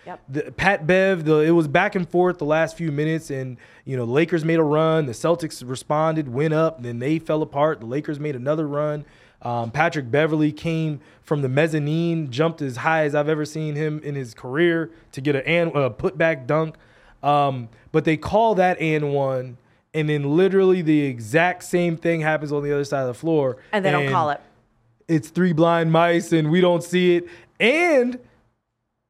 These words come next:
Speaker 2: you have replay. There's replay.
Speaker 1: It,
Speaker 2: We have replay
Speaker 1: but
Speaker 2: of the
Speaker 1: you see,
Speaker 2: event.
Speaker 1: it's, but that is cl-, that, okay, see, we talked about last week about rivalries.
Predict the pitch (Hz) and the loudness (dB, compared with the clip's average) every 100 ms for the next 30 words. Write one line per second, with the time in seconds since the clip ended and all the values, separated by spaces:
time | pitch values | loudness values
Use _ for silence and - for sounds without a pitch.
0 | _ - 311 - 311 339 320 381 381 302 | _ 0 2 4 4 4 4 4 2 2
1 | 214 131 113 160 359 349 285 302 494 508 | 2 2 -4 0 2 4 4 4 4 4
2 | 302 202 185 240 - - 302 285 294 302 | 4 4 0 -4 -8 -6 0 4 4 4
3 | 359 277 339 427 269 262 254 247 233 202 | 4 4 4 4 4 4 2 2 2 4
4 | 311 302 - 269 269 - - 240 196 247 | 2 2 -2 -2 -2 -4 -14 -10 -4 -2
5 | 240 240 302 277 - - _ _ _ _ | 2 2 2 0 -4 -12 _ _ _ _
6 | _ - - - 214 240 254 311 220 220 | _ -14 -12 -12 -4 0 2 0 -4 -4
7 | 202 - 240 226 254 294 - 277 277 247 | -6 -8 -14 -10 -10 -8 -4 -4 -2 -2
8 | 226 214 233 240 - 254 247 - 214 196 | 0 2 0 -2 -6 -8 -6 -2 0 2
9 | 190 190 180 175 - _ 175 180 196 214 | 2 2 0 -2 -14 _ -6 0 0 0
10 | 208 185 - - - | -4 -6 -10 -14 -20